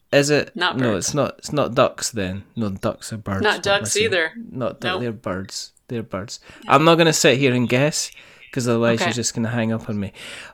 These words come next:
Speaker 1: But, um, in terms of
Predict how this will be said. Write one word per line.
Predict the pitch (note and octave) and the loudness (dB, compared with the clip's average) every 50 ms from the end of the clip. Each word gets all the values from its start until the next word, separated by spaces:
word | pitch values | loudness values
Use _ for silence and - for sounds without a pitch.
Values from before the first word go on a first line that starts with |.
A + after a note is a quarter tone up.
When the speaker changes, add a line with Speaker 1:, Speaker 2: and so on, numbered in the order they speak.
| _ _ | _ _
Speaker 1:
But, | - D3+ D3+ - - - | 8 8 8 8 8 6
um, | C#3 D3 D3 C#3+ C#3+ C#3 C3 B2+ C3 - - - - - - - - - - - - | 8 8 8 8 6 4 2 0 -4 -8 -20 -20 -20 -20 -20 -20 -20 -20 -10 0 2
in | D#3 D#3 D3+ C#3 | 4 4 4 4
terms | - E3 D#3+ E3 E3+ E3 D#3+ | 6 6 6 6 6 4 6
of | D#3 D3 C#3 A#2+ A2+ - - - | 6 6 4 4 -2 -6 -12 -20